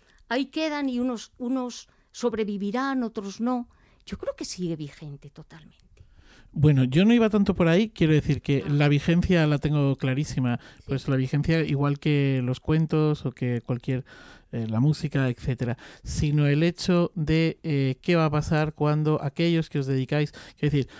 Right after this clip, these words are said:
Speaker 2: han salido muchas hornadas de narradores de cuentos, cuántas hornadas de romanceros o de romanceras
Speaker 1: <laughs>
Speaker 2: han salido, ¿no?
Speaker 1: Bueno.
Speaker 2: Bueno,
Speaker 1: Ay,
Speaker 2: haz-
Speaker 1: es verdad, es verdad, sí, pero,
Speaker 2: Claro.
Speaker 1: pero sí, sí, sí, sí, ya verás que sí, a la larga se verá. Sí,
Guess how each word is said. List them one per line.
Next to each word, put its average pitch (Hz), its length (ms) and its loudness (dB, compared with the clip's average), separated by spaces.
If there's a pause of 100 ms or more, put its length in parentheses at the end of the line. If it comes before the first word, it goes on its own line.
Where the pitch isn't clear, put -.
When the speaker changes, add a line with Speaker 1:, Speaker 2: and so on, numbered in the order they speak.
(120)
Speaker 2:
han 165 140 2
salido 180 540 2
muchas 180 720 2
hornadas 156 680 2
de 139 120 0
narradores 131 500 0
de 131 100 -2
cuentos, 123 460 -4
cuántas 143 420 -2
hornadas 131 560 -2
de 127 140 -4
romanceros 123 640 -2
o 123 60 0
de 120 100 -2
romanceras 123 580 -2
Speaker 1:
<laughs> 320 340 -10
Speaker 2:
han 143 200 2
salido, 110 520 0
¿no? 120 200 -2 (480)
Speaker 1:
Bueno. - 0 -
Speaker 2:
Bueno, 139 400 4 (280)
Speaker 1:
Ay, - 140 2
Speaker 2:
haz- 311 180 -4
Speaker 1:
es 269 120 -8
verdad, 226 400 -10
es 247 100 -14
verdad, 214 420 -10
sí, 240 300 -14
pero, 208 80 -12
Speaker 2:
Claro. 180 380 2 (100)
Speaker 1:
pero 233 220 -8
sí, 220 440 -12
sí, 240 380 -14
sí, 139 380 -10
sí, 160 320 -10
ya 208 100 0
verás 240 300 -4
que 226 160 -6
sí, 165 320 -8
a 175 80 -6
la 180 100 -4
larga 202 280 -6
se - 140 -12
verá. 156 320 -10 (420)
Sí, 247 420 -6